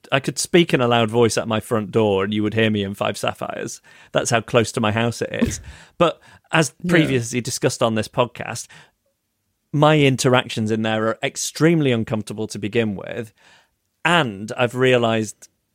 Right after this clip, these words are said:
Speaker 1: something that I rarely think.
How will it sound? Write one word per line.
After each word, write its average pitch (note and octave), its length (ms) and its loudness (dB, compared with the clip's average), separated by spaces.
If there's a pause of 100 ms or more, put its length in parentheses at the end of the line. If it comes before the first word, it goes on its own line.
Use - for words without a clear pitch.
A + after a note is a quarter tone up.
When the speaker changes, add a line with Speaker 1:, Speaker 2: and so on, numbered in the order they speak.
(420)
Speaker 1:
something A#2+ 340 -4
that A#2 120 0
I B2 80 0
rarely A#2 600 4
think. F#2 560 -8